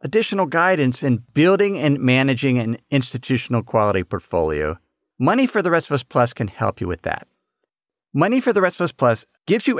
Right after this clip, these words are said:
access to professional-grade portfolio tools, training,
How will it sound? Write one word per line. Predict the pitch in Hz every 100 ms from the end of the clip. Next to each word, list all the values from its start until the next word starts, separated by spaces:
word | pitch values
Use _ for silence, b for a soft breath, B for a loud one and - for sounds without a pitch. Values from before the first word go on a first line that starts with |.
| -
access | 123 120 - 131
to | 135
professional-grade | 131 123 - 170 - 156 143 139 131 123
portfolio | 127 117 127 110 90
tools, | 101 82 80 - _ _ _ _
training, | - 202 226 180 135